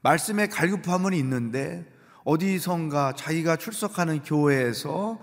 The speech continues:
그 말씀에 갈급함에 채워지지 못하니까 여기저기 끼웃거리다가 이단에게 걸리는 거예요. 그 이단도 전혀 모르는 사람이 와서 데려가기보다는 자기가 어떤 친분이 좀 있는 사람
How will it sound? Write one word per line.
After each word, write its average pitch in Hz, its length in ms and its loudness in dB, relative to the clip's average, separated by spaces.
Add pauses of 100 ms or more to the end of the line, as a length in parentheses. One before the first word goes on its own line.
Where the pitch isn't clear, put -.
(280)
그 185 100 -2
말씀에 170 760 2 (220)
갈급함에 170 640 2
채워지지 190 540 -2
못하니까 156 680 -2 (280)
여기저기 151 680 2
끼웃거리다가 160 1040 -2 (240)
이단에게 151 480 0
걸리는 120 480 0
거예요. 98 320 -10 (300)
그 175 140 2
이단도 165 960 0
전혀 165 300 2
모르는 160 460 6
사람이 147 360 2
와서 135 460 0 (140)
데려가기보다는 123 1040 0
자기가 135 440 0
어떤 127 360 -2 (200)
친분이 196 460 0
좀 156 160 0
있는 139 320 4
사람 101 420 -6